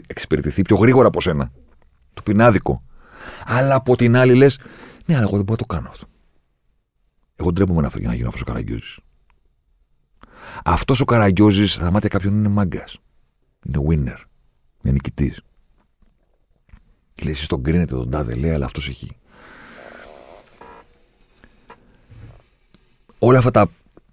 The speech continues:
"κάνε αυτό για να είσαι νικητής, κάνε αυτό για να είσαι επιτυχημένος. Αν δεν το κάνεις, είσαι αποτυχημένος". Όλη αυτή η απάντηση, ας πούμε, στο "Everything, Everywhere, All at Once".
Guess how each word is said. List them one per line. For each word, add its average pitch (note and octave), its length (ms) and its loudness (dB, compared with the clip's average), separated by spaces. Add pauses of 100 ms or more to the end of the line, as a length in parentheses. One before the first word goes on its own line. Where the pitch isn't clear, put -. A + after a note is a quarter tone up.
(480)
"κάνε G2+ 220 2
αυτό F#2 200 0
για E2 120 0
να D#2+ 60 0
είσαι D#2 140 -2
νικητής, D2+ 380 -2
κάνε D#2 180 0
αυτό C#2 120 0
για C#2+ 100 2
να C#2 60 0
είσαι C#2 120 -4
επιτυχημένος. C2 680 -6
Αν D#2+ 120 -2
δεν D2+ 100 0
το C#2+ 100 -4
κάνεις, C#2+ 420 -4
είσαι C#2+ 120 -4
αποτυχημένος". C2 880 -6 (1800)
Όλη A2 180 4
αυτή G2 160 2
η - 20 4
απάντηση, D#2 420 0
ας - 100 -10
πούμε, A#1 200 -6
στο C2+ 140 -2
"Everything, C2+ 500 0
Everywhere, C2 380 -2 (460)
All D2 160 -4
at C2 160 -6
Once". A#1+ 380 -6